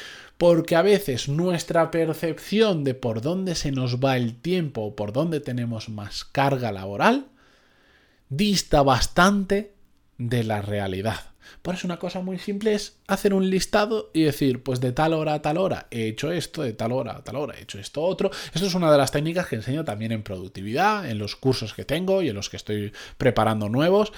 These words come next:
etcétera, etcétera, que es que es muy simple de hacer y de repente en apenas unos días de dedicarle unos minutos al día simplemente a apuntar eso,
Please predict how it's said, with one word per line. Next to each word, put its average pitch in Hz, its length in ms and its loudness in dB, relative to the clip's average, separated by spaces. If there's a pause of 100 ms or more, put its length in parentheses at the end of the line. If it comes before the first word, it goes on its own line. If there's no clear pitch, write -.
(220)
etcétera, 110 360 -2
etcétera, 175 400 0 (360)
que - 80 0
es 165 120 0
que 139 100 -2
es 123 80 0
muy 151 240 2
simple 185 320 0
de 170 60 2
hacer 131 360 0 (360)
y 170 120 2
de 160 120 6
repente 151 760 2
en 143 80 0
apenas 190 440 -2
unos 185 320 2
días 151 360 4
de 127 400 4
dedicarle 139 600 2
unos 196 300 4
minutos 147 400 -2
al 127 120 2
día 127 140 4
simplemente 147 560 0
a 110 100 2
apuntar 117 500 0
eso, 294 360 0